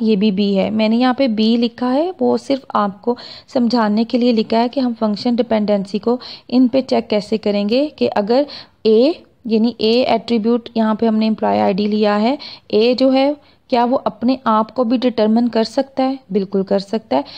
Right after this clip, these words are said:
आपने रिफ्लेक्सिविटी रूल में मैंने आपको बताया था एम्प्लॉय आईडी डिटरमाइन करेगा एम्प्लॉय आईडी को, एम्प्लॉय नेम डिटरमाइन करेगा एम्प्लॉय नेम को, डिपार्टमेंट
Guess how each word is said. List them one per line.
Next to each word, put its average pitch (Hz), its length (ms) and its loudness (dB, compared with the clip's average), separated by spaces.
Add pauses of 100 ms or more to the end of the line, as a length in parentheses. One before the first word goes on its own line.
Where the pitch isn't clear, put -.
(260)
आपने 233 460 2
रिफ्लेक्सिविटी 247 680 -2
रूल 233 200 0
में 247 220 0 (300)
मैंने 226 180 2
आपको 233 300 -2
बताया 220 420 0
था 247 200 -2 (140)
एम्प्लॉय 226 400 0
आईडी 214 480 0 (340)
डिटरमाइन 240 460 2
करेगा 247 340 2
एम्प्लॉय 247 380 2
आईडी 247 260 2
को, 294 160 0
एम्प्लॉय 226 440 0
नेम 240 280 2 (300)
डिटरमाइन 226 440 2
करेगा 226 340 0
एम्प्लॉय 214 400 2
नेम 240 260 2
को, 277 200 -2
डिपार्टमेंट 226 800 0